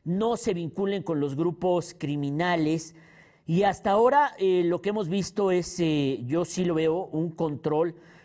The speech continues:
finalmente en las cifras de la seguridad pública. Acuérdense cómo dejó el estado Manuel Alonso en los tiempos de, eh,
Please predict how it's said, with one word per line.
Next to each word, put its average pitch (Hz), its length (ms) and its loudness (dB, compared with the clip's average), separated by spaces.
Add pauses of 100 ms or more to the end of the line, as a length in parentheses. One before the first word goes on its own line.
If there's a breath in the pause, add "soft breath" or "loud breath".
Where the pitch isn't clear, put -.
finalmente 160 840 -2
en 139 100 0
las 127 160 -2
cifras 160 460 -2
de 131 120 0
la 117 400 -2
seguridad 135 500 -2
pública. 185 560 -2 (320 loud breath)
Acuérdense 170 560 0
cómo 175 240 0
dejó 165 320 0
el 156 120 2
estado 160 360 0
Manuel 147 360 -2
Alonso 165 600 0
en 131 180 -4
los 127 180 -4
tiempos 151 480 -4
de, 165 320 0
eh, 135 520 0